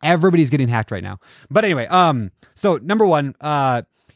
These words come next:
you don't own your people. You have to get them onto an email list. You need people's email or their phone number. That's how you're gonna connect with people in the future, which goes back to what, David, you said earlier, is keeping that warm with, with text messages. So we have a text message list.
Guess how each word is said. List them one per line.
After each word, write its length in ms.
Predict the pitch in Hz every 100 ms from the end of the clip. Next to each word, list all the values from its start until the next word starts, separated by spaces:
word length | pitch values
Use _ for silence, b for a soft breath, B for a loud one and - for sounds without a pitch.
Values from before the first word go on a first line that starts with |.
| -
you 220 | 127 214
don't 180 | 233 -
own 280 | 170 180 170
your 200 | 147 135
people. 500 | - - 156 196 190
You 120 | 139
have 320 | 110 151 185 -
to 80 |
get 160 | 156 165
them 120 | 143
onto 220 | 135 123
an 60 | 127
email 280 | 127 120 110
list. 220 | 101 -
You 60 | 127
need 400 | 127 143 175 165
people's 340 | 165 156 151 120
email 400 | 147 156 151 147
or 120 | 139 131
their 140 | 120
phone 280 | - 131 127
number. 360 | 139 139 160 B B -
That's 220 | 147 160
how 80 | 160
you're 80 | 151
gonna 140 | 147
connect 220 | 139 135 -
with 100 | 131
people 160 | 120
in 60 | 120
the 60 |
future, 380 | 107 127 - 185 b b b b -
which 180 | 127
goes 140 | 143 123
back 100 | 127
to 60 |
what, 100 | 120
David, 260 | 107 117 113
you 80 | 107
said 160 | 127 107
earlier, 240 | 107 113
is 120 | 98 -
keeping 300 | 131 127 113
that 180 | 107 110
warm 420 | 101 104 110 117
with, 240 | 104 - _
with 240 | 117 107 -
text 240 | 104 -
messages. 380 | 127 156 156 156
So 80 | 131
we 120 | 147
have 100 | 170
a 60 | 151
text 320 | 143 139 -
message 280 | 139 139 107
list. 360 | 120 175 -